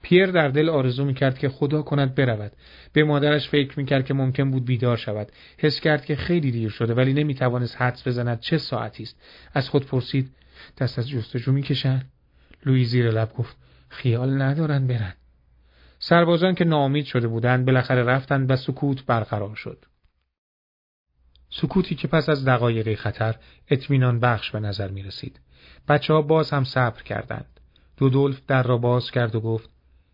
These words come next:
"صبر کنید، من می‌رم ببینم." دو دوست تنها ماندند. در سکوت دست هم را گرفتند و مدتی طولانی به گرمی فشردند. خطر آنها را برای همیشه به هم پیوسته بود.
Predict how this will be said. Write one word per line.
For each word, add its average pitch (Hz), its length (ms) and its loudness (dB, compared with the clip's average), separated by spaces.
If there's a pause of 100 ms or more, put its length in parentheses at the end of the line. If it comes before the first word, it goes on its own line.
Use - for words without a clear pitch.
"صبر 143 300 -2
کنید، 107 260 -2 (560)
من 139 140 4
می‌رم 131 260 4
ببینم." 107 420 0 (1400)
دو 147 100 4
دوست 131 380 0
تنها 110 280 -2
ماندند. 104 520 -10 (520)
در 135 120 4
سکوت 131 420 -2
دست 131 280 0
هم 117 200 -2
را 110 80 -2
گرفتند 113 600 -4 (320)
و 135 80 4
مدتی 139 480 0
طولانی 113 460 -2
به 113 80 0
گرمی 104 380 -4
فشردند. 110 640 -12 (480)
خطر 127 440 0 (320)
آنها 131 360 0
را 131 100 2
برای 120 340 0
همیشه 117 440 -4
به 107 100 -4
هم 104 160 -4
پیوسته - 480 -10
بود. - 260 -20